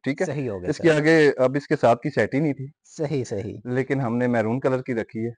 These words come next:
Speaker 2: सही।
Speaker 1: ठीक है।
Speaker 2: ठीक।
Speaker 1: तो वही same quality है, वही चीजें हैं, इसमें clumps भी आठ inch के यूज़ हुए हैं, लोहे की sports हैं और lamination के draws हैं इसके, ठीक है?
Speaker 2: ओके, ठीक हो गया।
Speaker 1: ऊपर ग्ला-, glass भी देंगे, सिक्स एम एम का tops दे रहे हैं।
Speaker 2: जी।
Speaker 1: ये भी viewers को मिल जाएगा with SATI सेवेंटी फ़ाइव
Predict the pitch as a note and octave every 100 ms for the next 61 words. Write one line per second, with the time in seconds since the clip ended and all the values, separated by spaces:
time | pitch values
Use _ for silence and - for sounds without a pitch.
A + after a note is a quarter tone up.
0 | _ - C3 A#2 G2 C#3+ _ _ _ _
1 | C#3 C#3 - D#3 E3+ E3 E3 G#3+ G#3 G3
2 | G3+ G3 F3+ E3+ G3 G3 F3 F3+ F#3 F#3
3 | F3 F3+ E3 E3 D#3 D#3 E3+ F3+ F#3 E3+
4 | D3+ E3+ D#3+ E3 E3 D3+ D#3 D3+ D3+ D3
5 | D#3 D#3 E3 - D#3 D#3 D#3+ C#3+ C#3 C3
6 | B2+ C#3 D3 D#3+ D3 A#2+ A2+ A2+ G#2+ -
7 | C3 C#3 D3 A2 G2+ - B2 A2+ A2+ G2+
8 | - D#3 C#3 C3 C#3+ C3 B2+ B2+ C#3 D#3+
9 | C#3+ C#3+ D3 D3+ C3+ D3 C#3 C#3 C#3 C3
10 | B2 A#2+ - B2 A#2+ B2 A#2+ B2+ B2+ B2
11 | B2 F#3+ _ D#3 F#3+ E3 D3+ E3+ - D#3
12 | D#3 D#3+ E3 D#3+ D#3+ - _ _ _ _
13 | - C#3 F#3 - D3+ B2+ D3+ D3+ D#3 C#3
14 | C#3 C3+ A#2